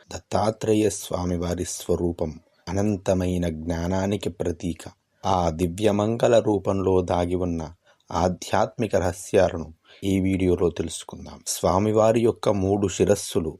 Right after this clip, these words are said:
అవి సాక్షాత్తుగా బ్రహ్మ, విష్ణు, మహేశ్వరుల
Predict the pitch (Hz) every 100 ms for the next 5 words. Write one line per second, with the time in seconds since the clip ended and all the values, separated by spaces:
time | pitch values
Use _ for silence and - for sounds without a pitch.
0 | _ _ - 90 - 92 - - 98 95
1 | - 92 92 80 - - - - 98 90
2 | - 92 90 90 - - 107 101 87 82
3 | 98 107 - - 101 90